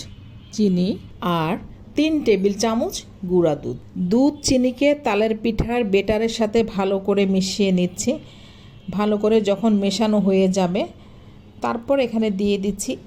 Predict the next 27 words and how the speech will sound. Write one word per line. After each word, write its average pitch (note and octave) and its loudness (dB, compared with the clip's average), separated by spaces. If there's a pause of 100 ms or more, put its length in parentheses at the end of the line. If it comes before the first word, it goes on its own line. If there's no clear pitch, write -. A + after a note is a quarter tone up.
একটা G#3+ 0 (120)
ডিম। C#3+ 0 (760)
এবার G#3 4 (100)
এই A3 4 (140)
ডিমটাকেও C4 0
খুব A#3+ 0
ভালো F#3 2
করে F#3+ 0 (360)
মিশিয়ে G3 2
নিতে F3 2
হবে। E3+ 0 (320)
ডিমটা A#3 4
মেশানো A#3 2
হয়ে A3 4
গেলে G#3 4
দিয়ে G#3 4
দিচ্ছি G3+ -4 (680)
হাফ A3+ -4
চা B3+ 2
চামচের A#3+ 2 (160)
কম G#3+ 2 (160)
লবণ F#3+ 2 (120)
আর F3+ 0
হাফ F#3+ -4
চা G3 0
চামচ G3 -2 (800)
বেকিং G3+ 2